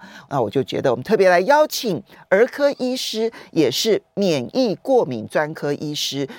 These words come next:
陈慕容柚子医师。好，也非常欢迎 YouTube 的朋友们一起来收看直播。柚子医师呢，他要，因为，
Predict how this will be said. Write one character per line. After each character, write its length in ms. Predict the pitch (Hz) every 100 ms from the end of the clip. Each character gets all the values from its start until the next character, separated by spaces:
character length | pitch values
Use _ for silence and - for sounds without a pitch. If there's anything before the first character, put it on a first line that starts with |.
| -
陈 240 | - 151 147
慕 340 | 175 269 196
容 240 | 139 123 175 240 - -
柚 260 | 294 240
子 240 | 175 147 143
医 140 | 226 214
师。 320 | - 214 220 - -
好， 160 | - 165
也 140 | 165
非 100 | 180
常 180 | 285 285
欢 200 | 285 262
迎 80 | 247
YouTube 240 | 294 311
的 100 | 277
朋 160 | 226 180
友 80 | 180
们 160 | 147
一 20 | 131
起 180 | -
来 180 | 120 123
收 180 | 139 175
看 240 | 190 175
直 240 | 151 - 139
播。 300 | 160 175 170 -
柚 120 | - 233
子 140 | 180
医 100 | 196
师 220 | 196 196
呢， 160 | 196 165
他 160 | 175
要， 260 | 180 175 170 -
因 80 |
为， 100 | 196